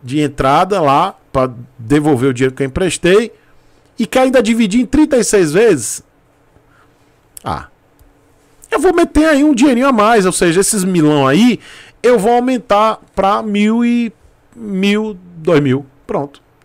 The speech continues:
Ao invés disso, eu vou botar dois mil. Então, aí você fala assim, "Ó, cunhado, cunhada."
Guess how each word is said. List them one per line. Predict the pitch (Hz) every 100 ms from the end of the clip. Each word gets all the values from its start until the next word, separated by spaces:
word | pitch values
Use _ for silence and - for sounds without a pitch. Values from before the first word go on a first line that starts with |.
| -
Ao |
invés | 262 196 175
disso, | 175 196
eu |
vou | 214
botar | 214 196 196
dois | 190 151
mil. | 131 147 _ _ _ _ _ _ _ _ _ _ _ _ _ -
Então, | 214 - 254 -
aí | - 190
você | 214 220
fala | 220 208 175
assim, | -
"Ó, | 220 196 123 - _ _ _ _ _ _ _ _ _ _ _ _ _ _ _
cunhado, | - 165 233 196 95 -
cunhada." | - 160 185 170 101